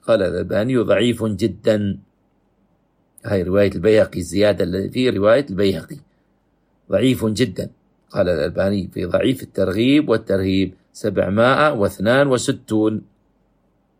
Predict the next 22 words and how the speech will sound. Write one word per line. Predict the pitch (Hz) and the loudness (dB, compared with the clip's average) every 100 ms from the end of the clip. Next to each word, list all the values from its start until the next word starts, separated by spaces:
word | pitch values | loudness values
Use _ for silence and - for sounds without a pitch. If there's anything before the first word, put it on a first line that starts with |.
| _ _ _ _ _ _ _ _ _ _ _ _ _ _ _ _ | _ _ _ _ _ _ _ _ _ _ _ _ _ _ _ _
حديث | 117 175 214 | 0 2 2
الثامن | 147 - 160 135 117 | -2 0 2 2 0
عشر | 123 127 110 | 0 2 0
بعده | 98 107 110 110 139 - _ _ | 0 0 0 0 -2 -6 _ _
حديث | - 104 117 104 | -4 -2 -2 -2
ضعيف | 117 107 107 92 127 110 | -4 0 2 2 0 0
جدا | 123 107 92 - 113 110 92 _ _ _ _ _ _ _ | -2 -2 -6 0 0 0 -4 _ _ _ _ _ _ _
أيضا. | 110 104 87 87 - _ _ _ _ _ _ _ _ _ | 0 0 0 -6 -14 _ _ _ _ _ _ _ _ _
قال: | 92 98 | -2 2
"وروى | 95 120 127 117 | 2 4 4 2
الطبراني | - _ - 90 101 101 113 107 | 0 _ -6 0 2 0 -2 -4
في | 95 | -6
الكبير | - 104 113 117 98 | -4 -4 0 0 0
عنه | 95 110 95 | -2 -2 -4
قال: | 87 110 104 | -4 0 0
قال | 98 104 101 | 0 0 2
رسول | 95 95 110 | 0 -2 -2
الله | 107 98 104 | 0 2 2
صلى | - 90 | 0 -4
الله | 92 98 101 | 0 2 2
عليه | 95 92 | 0 -2
وسلم: | 92 120 131 98 | -2 -2 0 -4